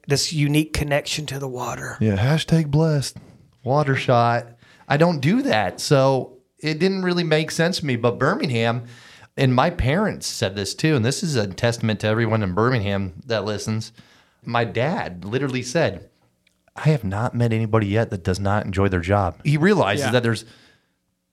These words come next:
Speaker 2: thousands of people in this town, but everybody is freaking happy.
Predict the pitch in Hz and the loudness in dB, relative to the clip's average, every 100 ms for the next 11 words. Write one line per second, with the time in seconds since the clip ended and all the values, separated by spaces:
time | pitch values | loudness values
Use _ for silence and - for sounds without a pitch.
0 | _ _ 117 135 123 - 156 175 147 120 | _ _ -18 -16 -6 0 2 2 0 0
1 | 120 165 143 120 110 139 175 127 95 - | 2 2 2 2 0 2 2 0 -4 -14
2 | - _ - 139 160 185 185 139 98 - | -20 _ 0 4 4 4 2 2 -2 -4
3 | - 196 208 107 - 151 220 - - - | 2 2 2 -2 0 2 2 2 -2 -2